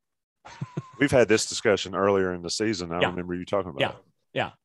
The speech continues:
Speaker 1: If, if, if you, if we, if we don't get a call in, if you don't know the call,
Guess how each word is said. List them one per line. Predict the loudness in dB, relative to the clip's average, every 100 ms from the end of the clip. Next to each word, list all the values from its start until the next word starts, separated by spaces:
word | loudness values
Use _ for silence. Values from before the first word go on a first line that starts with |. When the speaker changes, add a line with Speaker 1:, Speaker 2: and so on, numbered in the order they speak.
| -4
Speaker 1:
If, | -4 -4
if, | -6 -4 -2
if | -2
you, | 0 -2 -2
if | -2
we, | -2 -2
if | -2
we | 0
don't | 2 2
get | 0
a |
call | 2 2 2
in, | 0 -4 _ _ _ _
if | -4 -2
you | 0 4
don't | 2 4
know | 2
the | 2
call, | 0 -8 -8